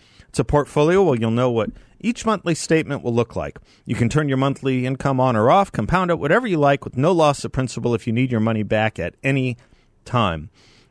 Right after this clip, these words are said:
There are no fees in this portfolio that delivers a high fixed interest rate. Talk to my friends at Y Refi. They're local. You can go visit them. They're over on the, um,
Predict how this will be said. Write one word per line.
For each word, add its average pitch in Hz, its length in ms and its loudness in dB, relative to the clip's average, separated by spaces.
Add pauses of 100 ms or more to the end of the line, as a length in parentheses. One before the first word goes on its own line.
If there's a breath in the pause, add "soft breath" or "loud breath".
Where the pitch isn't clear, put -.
(180)
There 120 160 4
are 165 120 4
no 175 160 2
fees 151 460 0
in 95 120 -4
this 101 320 -4 (180 soft breath)
portfolio 117 640 0
that 113 140 -4
delivers 117 400 -2
a 92 100 -4
high 143 240 2
fixed - 520 -4
interest 104 540 -6
rate. 98 160 -4
Talk 247 240 0
to 277 80 -8
my 196 140 0
friends 90 460 -6 (300 soft breath)
at 120 200 -4
Y 101 420 2
Refi. 92 540 -4 (240 soft breath)
They're 104 180 0
local. 151 440 0 (220 soft breath)
You - 120 -12
can 113 160 -4
go 101 140 0
visit 123 340 -2
them. 202 180 0
They're 107 220 2
over 123 260 2
on 117 240 2
the, 107 240 0
um, 101 300 0